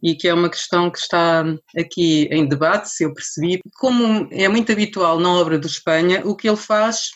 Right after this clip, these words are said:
é estilhaçar completamente essa ideia do mundo português e da própria categoria do ser português. Porque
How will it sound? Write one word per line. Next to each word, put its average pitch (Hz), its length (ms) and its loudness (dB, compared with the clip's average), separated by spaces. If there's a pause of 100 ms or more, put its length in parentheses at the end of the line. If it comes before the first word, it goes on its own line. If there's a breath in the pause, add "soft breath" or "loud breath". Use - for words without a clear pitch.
(140)
é 214 140 0
estilhaçar 220 800 0
completamente 208 880 -2 (140)
essa 185 300 -4
ideia 180 500 0 (100)
do 180 100 -6
mundo 180 300 0 (100)
português 180 720 -2
e 170 160 -2
da - 140 -2
própria 185 380 -2
categoria 185 680 -4 (100)
do 185 80 -2
ser 185 360 0
português. 135 560 -2 (300 loud breath)
Porque 285 540 -2